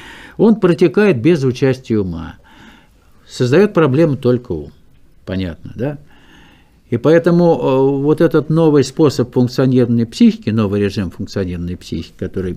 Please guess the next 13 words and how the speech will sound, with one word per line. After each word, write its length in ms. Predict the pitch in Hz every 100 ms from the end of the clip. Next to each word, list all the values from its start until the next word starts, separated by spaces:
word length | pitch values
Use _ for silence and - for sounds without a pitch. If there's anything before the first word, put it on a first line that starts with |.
| -
без 240 | 98 104 95
участия 480 | 98 107 90 - 90
ума 200 | 90 85
происходит, 640 | 92 92 - - 92 87
он 600 | 127 135 - - 95 95
не 100 | 139
создаёт 540 | 123 143 131 170 220 226
проблем, 500 | 254 208 214 127 101
он 100 | 101
вообще 260 | 113 -
упреждает 680 | 208 - 170 120 190 220 135
создание 560 | - 120 104 120 87 92
проблем. 480 | - 110 98 92